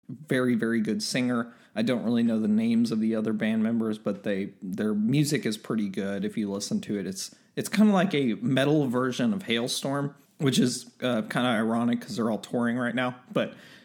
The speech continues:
um, they're a good band,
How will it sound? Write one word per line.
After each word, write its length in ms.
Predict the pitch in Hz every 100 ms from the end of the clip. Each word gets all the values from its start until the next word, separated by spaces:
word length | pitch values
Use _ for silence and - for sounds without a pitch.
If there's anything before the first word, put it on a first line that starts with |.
| _ - - -
um, 600 | 131 131 127 120 110 - -
they're 240 | 147 196
a 100 | 185
good 240 | 156 190 151
band, 560 | 156 185 165 135 113